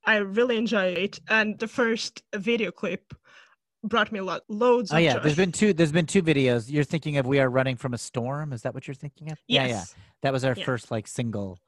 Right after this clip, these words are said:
Speaker 2: And that's
Speaker 1: Yeah.
Speaker 2: one of my songs. My partner's name is Joel, and he has songs too, but this was one of mine. Well, they're, they're all collaborations, but I, I'm singing this one. And, um, it inadvertently felt like it was about covid, although it was written and recorded before covid,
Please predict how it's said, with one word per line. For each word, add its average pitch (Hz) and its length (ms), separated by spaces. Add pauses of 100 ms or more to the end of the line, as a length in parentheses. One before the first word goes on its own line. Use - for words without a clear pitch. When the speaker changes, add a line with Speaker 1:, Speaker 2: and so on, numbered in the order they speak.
(220)
Speaker 2:
And 117 100
that's - 240
Speaker 1:
Yeah. 127 60
Speaker 2:
one 127 100
of 123 60
my 147 160
songs. 165 640
My 120 120
partner's 123 460
name 107 120
is 98 120
Joel, 113 460
and 101 80
he 110 120
has 101 120
songs 101 240
too, 107 160
but 98 140
this - 140
was 107 120
one 120 100
of 113 60
mine. 117 400 (460)
Well, 202 100
they're, 185 140
they're 147 160
all 117 160
collaborations, 101 720
but 120 100
I, 143 160
I'm 160 160
singing 135 380
this 117 180
one. 104 300 (440)
And, 120 340
um, 104 400 (840)
it 147 180
inadvertently 156 720
felt 139 240
like 127 160
it 127 100
was 117 140
about 123 280
covid, 113 420
although 107 340
it 117 100
was 110 160
written 120 300
and 107 180
recorded 113 480
before 110 340
covid, 85 400